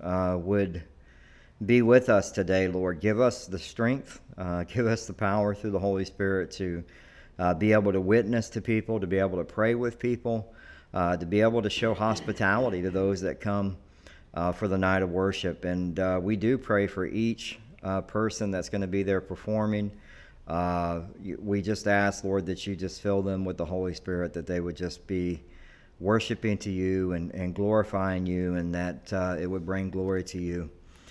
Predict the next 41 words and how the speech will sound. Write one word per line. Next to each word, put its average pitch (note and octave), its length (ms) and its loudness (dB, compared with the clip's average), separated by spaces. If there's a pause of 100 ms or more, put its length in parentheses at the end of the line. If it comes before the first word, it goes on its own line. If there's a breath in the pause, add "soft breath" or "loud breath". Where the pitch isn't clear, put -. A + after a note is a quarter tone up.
(220 soft breath)
And F2+ 160 0
we G#2 80 2
do A2 200 2
pray G#2 280 2
for G2 120 -4
Pastor G2 400 0
Wade F#2 300 0
Collier, F#2+ 380 0
who's F#2 220 -4
gonna F#2+ 140 -2
bring F2+ 280 0
the F2+ 80 0
word. F2 360 0
We F2+ 160 0
ask F2+ 300 0
that F2+ 180 -8
you F#2 60 -6
be F#2 180 0
with F2+ 200 -2
him, F2+ 340 0 (380 loud breath)
fill G#2 240 4
him G#2 180 6
with G2 140 2
the F2+ 80 -2
Holy F#2 260 2
Spirit, F2+ 440 0
and E2 280 -6
give G2 180 -2
him G2 200 2
the F#2 80 0
words. F#2+ 340 2
And F#2 100 -2
I F2+ 100 0
pray G2+ 240 2
that G2 180 2
for F#2 120 -4
me F#2+ 220 0
today, F2+ 480 -2 (580 soft breath)
uh, F2 300 0
as F2+ 260 0
we, F#2+ 380 0